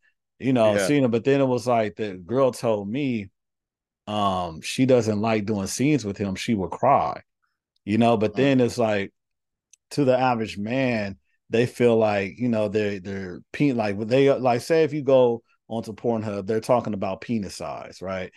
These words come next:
Speaker 1: They're all about that because that's what's being shown on pornos. But then when I, you actually, like, talk to women that do the porn, they do not like that. And then I started noticing that, like,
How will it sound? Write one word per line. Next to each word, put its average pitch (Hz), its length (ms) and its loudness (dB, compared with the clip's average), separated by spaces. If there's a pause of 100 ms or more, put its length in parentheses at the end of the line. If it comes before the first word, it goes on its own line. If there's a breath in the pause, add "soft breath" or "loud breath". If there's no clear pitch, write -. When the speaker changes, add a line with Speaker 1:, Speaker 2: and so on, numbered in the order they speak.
(220 soft breath)
Speaker 1:
They're 95 140 -8
all 123 240 2
about 104 360 -4
that 101 220 -2
because 95 380 -8
that's 123 300 0
what's 104 180 -6
being 101 240 -6
shown 110 400 -4
on 92 200 -10
pornos. 87 680 -6 (360 soft breath)
But 104 140 -6
then 139 260 2
when 123 140 0
I, 117 100 -4
you 117 220 -4
actually, 113 360 -6
like, 104 260 -4
talk 123 260 -2
to 98 120 -6
women 110 380 -4
that 104 220 -6
do 123 140 -4
the 101 120 -6
porn, 123 520 -4 (260 soft breath)
they 139 240 2
do 131 160 -4
not 120 260 -2
like 120 280 0
that. 73 320 -10 (580)
And 113 140 -2
then 151 160 2
I 135 100 2
started 127 440 2
noticing 120 520 -2
that, 113 140 -4
like, 110 380 -6